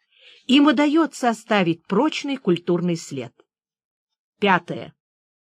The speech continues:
После нескольких тысяч лет и, возможно, ряда неудачных попыток,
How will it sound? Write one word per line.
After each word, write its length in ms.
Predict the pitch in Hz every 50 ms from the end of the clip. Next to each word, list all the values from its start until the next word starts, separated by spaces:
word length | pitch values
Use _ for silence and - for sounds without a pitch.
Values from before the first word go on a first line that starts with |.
| _ _ _ _ _ _ -
После 320 | 202 240 - - 240 254
нескольких 680 | 254 269 349 349 349 - - 311 269 - 285 262 - _
тысяч 440 | - 254 262 - - 226 - - -
лет 280 | 185 190 185 165 170 _ _ _ _ _ _ _ _ _ _ _ _ _ _ _ _
и, 100 | - 175
возможно, 540 | 165 170 165 170 175 208 226 214 185 185 170
ряда 260 | 170 190 202 160 180
неудачных 680 | 170 170 160 160 151 160 170 196 - - 175 156 - _
попыток, 600 | - 156 151 - 240 285 277 - 156 - _ _